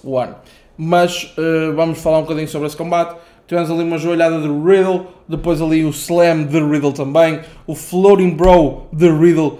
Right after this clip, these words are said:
e depois uma submission de Gunther para a vitória. E ele mantém-se campeão intercontinental.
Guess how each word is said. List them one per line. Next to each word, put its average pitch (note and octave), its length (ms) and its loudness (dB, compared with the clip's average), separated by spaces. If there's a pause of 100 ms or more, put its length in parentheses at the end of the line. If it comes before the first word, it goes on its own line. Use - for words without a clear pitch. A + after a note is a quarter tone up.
(140)
e D3 120 -4
depois D#3 300 -8
uma E3 160 -4
submission E3+ 640 -6 (280)
de F3 240 2
Gunther D#3+ 520 0 (260)
para D#3+ 480 4 (340)
a G3 140 4
vitória. B2+ 580 -6 (240)
E C#3+ 100 -4
ele D3+ 100 -2
mantém-se C#3+ 600 -6 (260)
campeão D3+ 640 0 (300)
intercontinental. D#3+ 1120 -4